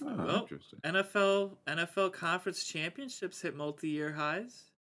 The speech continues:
Speaker 1: Let's have a look at that. And they told me the N F L was dying.
Speaker 2: Hmm.
Speaker 1: Um, A F C championship on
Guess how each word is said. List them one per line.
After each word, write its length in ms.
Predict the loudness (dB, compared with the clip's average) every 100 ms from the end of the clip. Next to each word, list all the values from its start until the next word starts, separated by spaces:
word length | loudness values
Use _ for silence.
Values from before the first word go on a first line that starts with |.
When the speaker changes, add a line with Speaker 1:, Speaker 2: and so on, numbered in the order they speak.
| _ _ _
Speaker 1:
Let's 180 | 0 6
have 180 | 6 8
a 60 |
look 260 | 8 8 6
at 140 | 2
that. 300 | 2 0 -2 -8 _ _ _ _ _ _ _ _ _ _ _ _ _ _ _ -10
And 140 | 2
they 160 | 6 6
told 300 | 8 6 6
me 80 |
the 120 | 2 0
N 180 | 2
F 180 | 0 2
L 180 | 2 2
was 160 | 0 0
dying. 580 | 2 6 4 4 -2 -6
Speaker 2:
Hmm. 380 | -4 -4 -2 -2
Speaker 1:
Um, 500 | -2 -2 -4 -6 -10 -18 _ _ 2
A 60 |
F 80 | 4
C 80 | 4
championship 500 | 4 6 6 4 0 -2
on 220 | -2